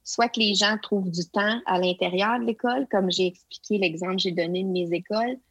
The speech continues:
où j'ai été directrice et directrice adjointe, ou bien c'est dans les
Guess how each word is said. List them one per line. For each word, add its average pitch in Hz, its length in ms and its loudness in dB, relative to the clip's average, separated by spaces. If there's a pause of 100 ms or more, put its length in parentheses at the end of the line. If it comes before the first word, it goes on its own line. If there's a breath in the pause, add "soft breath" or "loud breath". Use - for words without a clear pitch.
(480 soft breath)
où 190 120 2
j'ai 170 120 2
été 170 200 -4
directrice 180 600 -2
et 185 80 2
directrice 175 560 -2
adjointe, 196 600 0 (120)
ou 247 160 4
bien 214 380 2 (420)
c'est - 160 2
dans 175 140 2
les 175 160 2